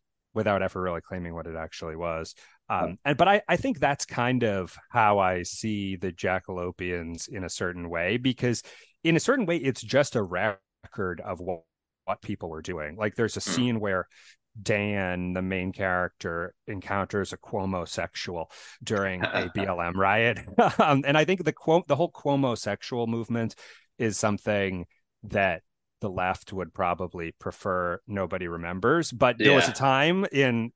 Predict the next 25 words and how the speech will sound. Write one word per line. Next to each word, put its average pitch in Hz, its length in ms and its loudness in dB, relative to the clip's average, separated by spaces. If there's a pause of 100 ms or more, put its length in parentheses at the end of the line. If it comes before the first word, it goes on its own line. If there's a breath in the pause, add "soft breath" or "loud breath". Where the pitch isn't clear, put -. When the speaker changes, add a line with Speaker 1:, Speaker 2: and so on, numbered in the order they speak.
(100)
Speaker 1:
for 147 140 8
a 127 40 4
few 143 200 2
months 123 280 4
in 117 60 -2
twenty 110 300 2
twenty, 110 320 2
when 104 200 0
they 107 140 2
were 101 220 0
all, 101 480 4 (440 loud breath)
um, 82 400 0 (360)
talking 104 460 4
about 90 440 0
being, 90 680 -4
like, 85 200 -4
sexually 92 440 -4
attracted 87 520 -4
to 90 100 -4
Andrew 87 360 -8
Cuomo 90 640 -6
because 85 400 -4
of 127 80 6
Speaker 2:
Yeah. 95 340 4
Speaker 1:
his 82 160 -12